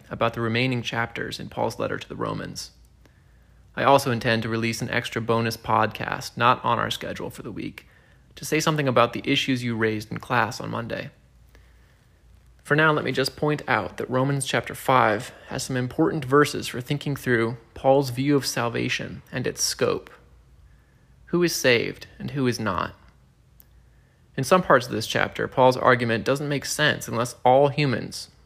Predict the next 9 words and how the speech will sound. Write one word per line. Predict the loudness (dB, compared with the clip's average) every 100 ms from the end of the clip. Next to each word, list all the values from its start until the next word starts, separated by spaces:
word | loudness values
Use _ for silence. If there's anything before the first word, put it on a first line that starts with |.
| _ -4
are | 0
included | 0 0 0 0 -4
in | -6
God's | -4 -2 -4
saving | -6 -4 -2 -2
work | -2 -2 -2 -6
through | -10
Jesus | -8 -8 -8 -8
Christ. | -8 -10 -12 -16